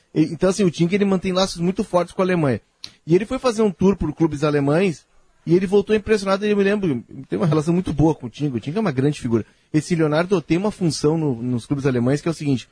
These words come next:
é um cara que geralmente é um ex-jogador, ele não é técnico, mas ele bota duas, três vezes por semana o agasalho lá, igual da comissão técnica, e ele vai pro campo.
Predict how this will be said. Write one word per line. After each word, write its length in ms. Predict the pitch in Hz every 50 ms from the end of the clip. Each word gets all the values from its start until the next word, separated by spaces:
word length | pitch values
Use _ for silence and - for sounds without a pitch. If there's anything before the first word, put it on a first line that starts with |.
| _ _ _ _ _ _ _
é 100 | - 156
um 100 | 165 175
cara 340 | - - 170 165 185 202 190
que 60 | 165
geralmente 340 | 160 180 165 170 170 - 170
é 20 |
um 80 | 156 151
ex-jogador, 580 | 151 147 143 147 135 143 131 120 135 147 160 -
ele 160 | 170 170 160 165
não 180 | 160 170 190
é 60 | 208
técnico, 520 | - - 156 151 151 - 185 190 - 196 185 - _ _ _ _ _
mas 320 | 170 170 180 185 156 156
ele 180 | 196 196 185 190
bota 480 | 156 143 165 165 190 220 - - 233 180 151 143
duas, 300 | 139 160 196 226 208 175
três 180 | - 180 175 170
vezes 140 | 175 170 -
por 80 | 170 160
semana 460 | - 180 165 160 160 160 160 151 151
o 80 | 147
agasalho 640 | 156 151 151 160 143 113 123 143 147 165 185 185 165
lá, 160 | 143 143 160
igual 220 | 160 135 143 151 160
da 100 | 151 156
comissão 340 | - 143 143 - - 131 123
técnica, 500 | - 127 127 143 - 180 175 - 185 170 - _ _ _
e 80 | - 190
ele 140 | 214 208 214
vai 160 | 156 190 208
pro 160 | - 247 233
campo. 380 | - 214 220 226 202 - 120